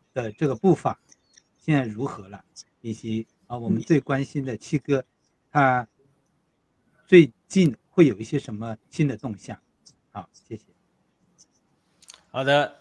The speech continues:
Speaker 2: 呃，Rose 医生好，麦克医生好，呃，皮皮虾好，呃，各位战友们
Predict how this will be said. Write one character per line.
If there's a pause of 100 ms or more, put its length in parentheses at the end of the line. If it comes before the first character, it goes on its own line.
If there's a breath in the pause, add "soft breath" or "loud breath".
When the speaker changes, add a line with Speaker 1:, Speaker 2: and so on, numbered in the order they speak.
(140)
Speaker 2:
呃，
Rose
医
生
好，
麦
克
医
生
好，
呃，
皮
皮
虾
好， (420 loud breath)
呃，
各
位
战
友
们